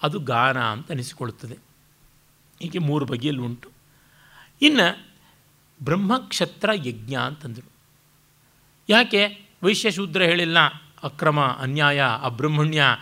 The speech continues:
ಜಾತಿವಾದ, ಈ ಬ್ರಾಹ್ಮಣ ಕ್ಷತ್ರಿಯ ಕಾಂಬಿನೇಷನ್ ಮಾಡಿರತಕ್ಕಂಥ ಕೋಲಾಹಲ, ಆಳುವ ಶಾಹಿ ಮತ್ತು ಪುರೋಹಿತ ಶಾಹಿ ಸೇರಿರುವುದು ಅಂತ ಯಥೇಷ್ಟವಾಗಿ ತೀರಿಗಳು ಹಾಕ್ಕೋಬೋದು. ಸಕ್ಕರೆ ಬೆಣ್ಣೆ ಸಿಕ್ಕಂತೆ ಕಮ್ಯುನಿಸ್ಟ್ಗಳಿಗೆ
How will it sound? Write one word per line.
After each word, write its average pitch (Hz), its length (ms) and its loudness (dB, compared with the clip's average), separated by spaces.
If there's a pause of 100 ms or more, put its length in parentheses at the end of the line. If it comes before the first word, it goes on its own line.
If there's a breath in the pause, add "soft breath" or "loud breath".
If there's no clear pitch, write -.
(220 loud breath)
ಜಾತಿವಾದ, 147 760 6 (300 loud breath)
ಈ 151 80 -2
ಬ್ರಾಹ್ಮಣ 156 540 4
ಕ್ಷತ್ರಿಯ 160 520 -2 (140)
ಕಾಂಬಿನೇಷನ್ 156 600 -2
ಮಾಡಿರತಕ್ಕಂಥ 147 760 -2
ಕೋಲಾಹಲ, 147 600 2 (520 loud breath)
ಆಳುವ 180 300 10
ಶಾಹಿ 165 560 2 (180 loud breath)
ಮತ್ತು 160 200 -6
ಪುರೋಹಿತ 165 380 -2
ಶಾಹಿ 156 560 2
ಸೇರಿರುವುದು 156 580 0
ಅಂತ 180 140 -8
ಯಥೇಷ್ಟವಾಗಿ 175 1040 0
ತೀರಿಗಳು 156 400 -2
ಹಾಕ್ಕೋಬೋದು. 147 580 -4
ಸಕ್ಕರೆ 175 440 0
ಬೆಣ್ಣೆ 151 320 -2
ಸಿಕ್ಕಂತೆ 147 500 -6
ಕಮ್ಯುನಿಸ್ಟ್ಗಳಿಗೆ 131 800 -6